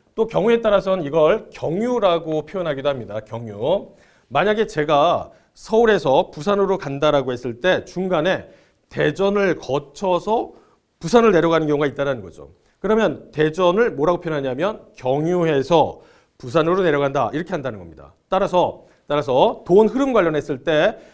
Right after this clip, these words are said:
돈을 갖다가 좀 여유 있는 분, 그다음에 부족한 분이 있다라고 했을 때 중간에, 중간에 그, 어, 금융회사가 딱 껴가지고요. 여기를 거쳐서 업무 처리해가지고 이쪽으로 보내지는 그런 거라고 생각하시면 좀 쉽습니다.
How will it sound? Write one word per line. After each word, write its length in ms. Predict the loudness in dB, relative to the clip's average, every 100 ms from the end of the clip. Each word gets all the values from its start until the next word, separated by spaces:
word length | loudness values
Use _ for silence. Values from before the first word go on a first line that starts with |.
| _
돈을 300 | -4 0 2
갖다가 680 | 2 2 0 0 4 4 4
좀 200 | -2 -6
여유 220 | 0 2 2
있는 240 | 0 -4
분, 180 | -10 -10
그다음에 340 | 2 2 2
부족한 460 | -4 -6 -4 -2 -4
분이 180 | -4 -6
있다라고 320 | -4 -4 -4
했을 240 | -10 -10
때 260 | 0 0 0 -14 _
중간에, 720 | _ -4 0 0 2 0 0 -8
중간에 560 | -10 0 2 2 0
그, 440 | -2 2 2 2 -8 -20 _ _ -6
어, 560 | 0 2 2 0 -2 -6 -14 _ _ _ _
금융회사가 1040 | 2 4 4 2 2 2 4 4 4 0
딱 220 | -10 -6
껴가지고요. 800 | 0 4 2 0 -4 2 2 0
여기를 380 | -6 -2 2 2
거쳐서 760 | 0 -4 -2 -2 0 2 0 -2
업무 200 | -6 -6
처리해가지고 520 | -4 0 2 2 -2
이쪽으로 240 | -6 -6 -4
보내지는 480 | -2 -2 -4 -12 -6
그런 220 | -4 -2
거라고 160 | -2
생각하시면 440 | -4 -10 -10 -12 -10
좀 140 | -14
쉽습니다. 760 | -14 -18 -16 -14 -6 -2 -2